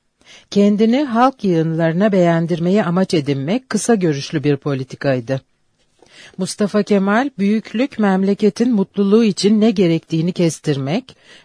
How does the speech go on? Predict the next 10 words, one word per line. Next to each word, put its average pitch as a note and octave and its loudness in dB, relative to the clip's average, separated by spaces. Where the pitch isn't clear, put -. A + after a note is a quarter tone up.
ve F3 2
doğruca A3+ 2
bu A#3+ 2
amaca F3 0
doğru E3+ 0
yürümekten F3+ 0
başka D#3 -4
bir D3 -8
şey G#3+ 0
değildir. C#3 -4